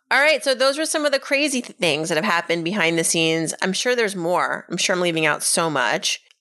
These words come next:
I wanna give away some stuff right now, okay? I'm, I'm feeling generous. I wanna pick listeners who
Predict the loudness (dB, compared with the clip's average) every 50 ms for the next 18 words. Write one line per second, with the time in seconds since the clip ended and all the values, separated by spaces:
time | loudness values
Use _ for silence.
0 | _ -4 -2 0 0 0 0 0 0 0 2 0 0 0 -2 -4 -2 -2 -2 -2
1 | 0 -2 -2 0 0 0 0 0 -2 -4 -6 -8 -10 -10 -6 -2 0 2 2 0
2 | 0 -4 -6 _ -4 -2 0 0 0 0 0 0 0 2 0 0 0 0 2 2
3 | 2 2 2 0 -2 -2 -4 -2 0 0 0 0 -2 -2 0 0 0 0 0 0
4 | 0 0 0 2 0 0 -2 -4 -2 0 2 2 2 2 2 0 0